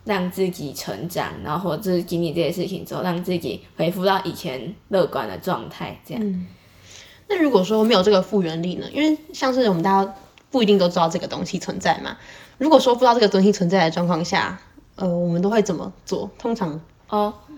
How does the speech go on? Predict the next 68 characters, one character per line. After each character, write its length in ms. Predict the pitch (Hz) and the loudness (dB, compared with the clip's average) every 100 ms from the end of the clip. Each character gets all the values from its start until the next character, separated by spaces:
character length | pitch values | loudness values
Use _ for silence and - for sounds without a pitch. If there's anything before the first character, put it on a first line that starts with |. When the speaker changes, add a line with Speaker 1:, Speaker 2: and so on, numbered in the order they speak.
| - - | -16 -4
Speaker 2:
应 100 | 254 | 2
该 60 | |
说 80 | 277 | 2
在 120 | 277 | 4
你 60 | 196 | 2
看 120 | 226 | 2
到 40 | |
这 120 | 208 202 | 2 2
本 100 | 160 | 0
书 140 | 165 | -4
之 120 | 170 | -4
前。 160 | 165 - 202 - _ _ _ _ - | -4 -4 -6 -12 _ _ _ _ -2
Speaker 1:
在 140 | 262 | -2
看 160 | 269 285 | 0 -2
到 80 | 269 | -2
这 120 | 269 | -2
本 160 | 170 170 | -4 -6
书 180 | 185 | -8
之 200 | 175 175 | -6 -6
前 220 | 180 165 - | -6 -10 -12
嘛， 160 | 78 - - - _ | -14 -14 -18 -20 _
其 160 | - 233 | -8 -2
实 80 | 247 | 2
我 160 | 208 | 2
觉 60 | 185 | 2
得 100 | 170 | 0
我 120 | 151 | -2
自 140 | - | -2
己 80 | 208 | -2
应 120 | 180 | 0
该 120 | 170 165 | -2 -2
都 160 | 160 | -2
是， 200 | 202 190 190 - - _ _ _ - | 0 0 0 -6 -18 _ _ _ -2
因 60 | |
为 80 | 285 | 2
我 280 | 311 208 180 | 4 4 2
觉-， 160 | 175 - | -2 -8
我， 240 | - 180 175 | -4 0 2
我 160 | 180 | 2
觉 100 | 180 | 2
得 80 | 185 | 0
我 120 | 170 | -2
自 120 | 160 | -4
己 120 | 208 196 | -4 -2
是 200 | 196 175 | -2 -2
真 140 | 175 | -2
的 100 | 143 | -4
是 160 | 180 185 | -6 -6
算 220 | 185 180 | -4 -4
是 140 | 180 | -4
真 120 | 165 | -4
的 40 | 139 | -6
蛮 260 | 120 78 | -8 -4
乐 180 | 175 135 | -2 -2
观 240 | - - 139 | -2 -8 -6
的 60 | - | -6
人， 100 | 208 | -2
Speaker 2:
嗯。 240 | 190 175 | -2 -4
Speaker 1:
我 140 | 156 160 | -6 -6
看 340 | - 190 170 - | -4 -4 -4 -2
待 200 | 185 170 | -2 -2
事 220 | - 180 | -4 -4
情 400 | - - - 208 - | -6 -12 -12 -10 -4
会 160 | 185 | -2
把 180 | 175 151 | -2 -6
它 180 | 151 156 | -4 -6
想 300 | - 151 180 | -6 -8 -8
成， 340 | 160 120 107 | -10 -10 -10